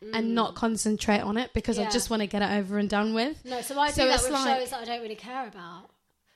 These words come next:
Speaker 1: I'm
Speaker 2: So
Speaker 1: not
Speaker 2: I'll
Speaker 1: gonna
Speaker 2: give you an
Speaker 1: lie.
Speaker 2: idea. Working Mums. I'll casually watch, like, loads of episodes and not realise what, like, where I am.
Speaker 1: Yeah.
Speaker 2: You, on the other hand, that one requires a bit of concentration.
Speaker 1: No, for me, I just, I feel like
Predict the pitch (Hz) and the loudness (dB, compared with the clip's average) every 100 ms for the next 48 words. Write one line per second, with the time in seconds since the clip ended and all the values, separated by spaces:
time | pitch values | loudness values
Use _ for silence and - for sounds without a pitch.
0 | - 190 269 247 - 208 208 - 247 247 | -8 4 4 6 4 4 6 6 4 2
1 | 254 240 226 220 - _ _ - 240 233 | 0 0 -2 -6 -16 _ _ -6 -4 -4
2 | 233 240 226 196 190 - - _ 226 226 | -10 -8 -8 -10 -14 -18 -20 _ -4 -4
3 | 247 220 226 214 208 202 - 240 202 240 | -8 -10 -8 -8 -8 -10 -10 -10 -8 -6
4 | 240 226 - - 208 208 214 226 214 208 | -4 -6 -12 -16 -14 -12 -12 -10 -10 -10
5 | 196 190 - - 240 196 214 208 214 220 | -12 -16 -20 -14 -14 -12 -12 -8 -2 0
6 | 214 202 196 202 - _ _ 233 311 381 | 0 0 -2 -6 -14 _ _ 0 4 6
7 | 302 254 247 233 202 208 208 214 262 254 | 6 4 2 -2 -4 -4 -4 -2 -2 -2
8 | 226 214 233 214 214 214 220 208 214 233 | -8 -10 -12 -12 -12 -14 -16 -16 -14 -12
9 | 247 247 - 185 190 - _ _ _ 226 | -12 -12 -12 -12 -14 -18 _ _ _ 6
10 | 233 226 226 202 262 285 311 285 277 247 | 8 8 4 0 2 4 6 4 0 -4
11 | - 240 - 294 285 254 233 - - | -4 -4 0 0 2 0 -2 -6 -14